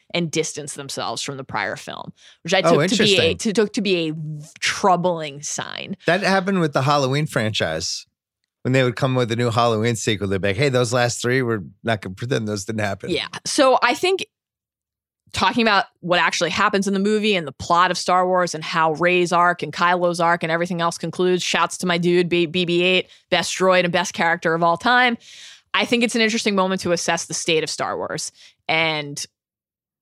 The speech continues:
Speaker 1: certainly given the success of The Mandalorian and the joyous collective celebration of Baby Yoda and everything happening on that front,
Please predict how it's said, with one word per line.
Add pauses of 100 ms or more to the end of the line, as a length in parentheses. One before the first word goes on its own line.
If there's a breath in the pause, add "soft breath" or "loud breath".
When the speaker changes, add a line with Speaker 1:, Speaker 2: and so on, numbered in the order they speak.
(140)
Speaker 1:
certainly
given
the
success
of
The
Mandalorian
and
the (400 soft breath)
joyous (540)
collective (360)
celebration
of
Baby
Yoda
and
everything
happening
on
that
front,